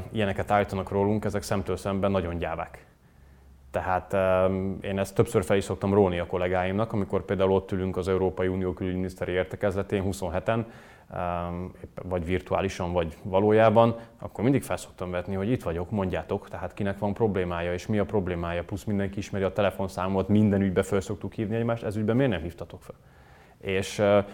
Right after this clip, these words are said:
és ilyenkor persze senki nem mer, vagy nagyon kevesen. De a legendásan a luxemburgi külügyminiszter kolléga, az bármit mondok, azonnal megtámad, tehát ő leg-, de ő legalább, de ő legalább szemtől szembe is. Ezt, ezt hogy is mondja, ezt még valamennyire becsülni is lehet.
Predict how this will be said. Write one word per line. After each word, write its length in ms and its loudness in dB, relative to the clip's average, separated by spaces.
és 200 -2
ilyenkor 300 8
persze 240 8
senki 340 2
nem 120 -4
mer, 240 0
vagy 240 2
nagyon 280 6
kevesen. 460 0
De 80 2
a 120 10
legendásan 580 4
a 40 2
luxemburgi 520 6
külügyminiszter 480 4
kolléga, 240 10
az 100 10
bármit 340 12
mondok, 260 6
azonnal 300 4
megtámad, 460 0
tehát 220 4
ő 100 8
leg-, 180 10
de 100 12
ő 60 12
legalább, 460 10
de 140 6
ő 80 6
legalább 300 6
szemtől 340 4
szembe 280 0
is. 180 -8
Ezt, 280 -6
ezt 260 -8
hogy 80 -2
is 100 -4
mondja, 200 -2
ezt 80 -4
még 100 0
valamennyire 380 4
becsülni 400 2
is 100 -4
lehet. 280 -2